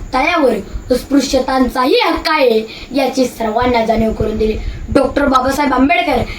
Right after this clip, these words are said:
यांचे जीवन आपणा सर्वांसाठी खूपच प्रेरणादायी आहे. डॉक्टर बाबासाहेब आंबेडकर हे नेहमी म्हणतात,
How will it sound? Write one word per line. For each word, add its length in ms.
यांचे 420
जीवन 420
आपणा 300
सर्वांसाठी 920
खूपच 540
प्रेरणादायी 800
आहे. 200
डॉक्टर 340
बाबासाहेब 480
आंबेडकर 400
हे 140
नेहमी 300
म्हणतात, 320